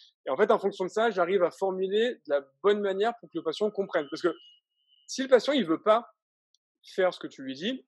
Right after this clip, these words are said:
c'est qu'il a pas compris, parce que toi, tu ne voudras que son bien. Tu vois ? Si je lui dis, « Va faire de l'ostéo plutôt que de la kiné », c'est pas parce que je veux lui vendre une séance d'ostéo, je m'en fous. C'est parce que je pense que ça lui fera plus de bien. Et donc, si lui, il refuse, c'est que j'ai pas réussi à faire passer le bon message.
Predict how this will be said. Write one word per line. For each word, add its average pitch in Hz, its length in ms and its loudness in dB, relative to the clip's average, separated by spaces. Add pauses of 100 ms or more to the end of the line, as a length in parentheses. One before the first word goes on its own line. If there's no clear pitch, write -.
c'est - 160 -8
qu'il 160 160 -6
a 139 80 0
pas 147 100 -4
compris, 175 300 -4
parce 165 160 -8
que 185 80 -4
toi, 226 180 2
tu 208 140 -6
ne 185 40 -2
voudras 170 260 0
que 214 120 -6
son 202 160 -4
bien. 165 180 -4 (640)
Tu - 80 -4
vois ? 196 140 0 (140)
Si - 120 -10
je 247 60 -2
lui 233 60 -2
dis, « 254 120 0
Va 208 140 0
faire 214 160 0
de 185 60 -6
l'ostéo 202 260 -4
plutôt - 240 -10
que 160 100 -8
de 139 60 -8
la 131 80 -4
kiné », 202 320 -2 (160)
c'est 147 120 -14
pas 185 100 2
parce 170 120 -2
que 156 100 -8
je 131 80 -8
veux 139 60 -8
lui 135 80 -14
vendre 147 120 -4
une 143 40 -8
séance 131 220 -8
d'ostéo, 156 320 -6
je 139 100 -18
m'en 127 80 -12
fous. 160 220 -12 (380)
C'est 156 160 -4
parce 156 120 0
que 160 100 -4
je - 60 -12
pense 220 160 2
que 208 80 -4
ça 170 120 -4
lui 160 100 -4
fera 160 180 -6
plus 165 120 -16
de 170 100 -4
bien. 147 240 0
Et 170 60 -4
donc, 165 160 -4
si 220 120 -8
lui, 247 140 -4
il 233 60 2
refuse, 208 420 -2 (220)
c'est 170 100 -2
que 151 80 -6
j'ai 156 80 -2
pas 202 220 -2
réussi 214 240 -2
à 180 80 2
faire 160 120 0
passer 160 220 -8
le 143 60 -14
bon 143 100 -6
message. 131 340 -4